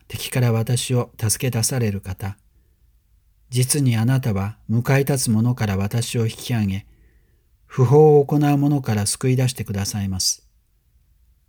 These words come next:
それゆえ主よ、私は国々の間であなたを褒めたたえます。あなたの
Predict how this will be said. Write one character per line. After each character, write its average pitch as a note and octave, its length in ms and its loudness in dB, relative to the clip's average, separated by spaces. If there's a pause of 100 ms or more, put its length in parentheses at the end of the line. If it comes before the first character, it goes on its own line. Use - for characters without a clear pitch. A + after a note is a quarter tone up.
(640)
そ A2 240 0
れ A2 120 2
ゆ A2+ 240 0
え G#2 100 -8
主 - 220 -2
よ、 G#2 200 0 (760)
私 A#2+ 400 0
は A#2 320 -2
国 C#3+ 200 2
々 C#3+ 120 4 (100)
の G#2+ 200 2
間 A2 280 0
で G#2 220 -4 (200)
あ A2 120 -2
な C#3 140 4
た B2+ 120 0
を G#2 80 0
褒 B2 120 -4
め A#2+ 100 2
た A#2+ 140 -2
た A#2+ 140 -2
え A2 80 -2
ま A2 120 -2
す。 - 260 -6 (840)
あ - 140 -2
な C3 160 6
た B2 120 0
の G2+ 280 -2